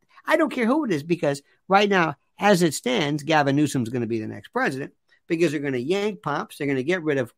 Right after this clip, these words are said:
Carmelita, and they're gonna put in Gavin and Gretchen Whitmer. Watch how this is done. But with a Bobby third party, look at what Cornel West is doing. And Cornel West is making more sense than he's ever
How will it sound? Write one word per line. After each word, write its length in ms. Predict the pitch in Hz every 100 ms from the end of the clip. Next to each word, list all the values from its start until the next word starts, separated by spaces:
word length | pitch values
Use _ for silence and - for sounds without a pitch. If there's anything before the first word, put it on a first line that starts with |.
| -
Carmelita, 460 | 151 131 117 165
and 140 | 196 151
they're 80 |
gonna 140 | 147 131
put 220 | - 135
in 220 | 120 113 -
Gavin 460 | 156 196 254 302 - _ _ -
and 240 | 220 202
Gretchen 400 | 165 160 - 165
Whitmer. 380 | 165 160 117 107 _ _ _ _
Watch 360 | 123 170 233 -
how 180 | 208 160
this 260 | 160 135
is 140 | 117 107
done. 220 | 120 117 _ _ _ _
But 200 | 196 175
with 260 | 160 147 120
a 120 | 110
Bobby 500 | 92 175 233 220 196
third 360 | - 214 220
party, 520 | 175 208 254 302 311 - - -
look 240 | 240 247
at 100 | 254
what 160 | 277 262
Cornel 500 | - 285 285 302 294
West 240 | 339 320
is 60 | 220
doing. 160 | 180 262
And 80 |
Cornel 460 | - 415 415 403 403
West 260 | 403 370 359
is 100 | 302
making 380 | 392 381 370
more 220 | 381 392 381
sense 400 | - 403 381 -
than 120 | 330
he's 220 | 330 311
ever 420 | 370 339 302 196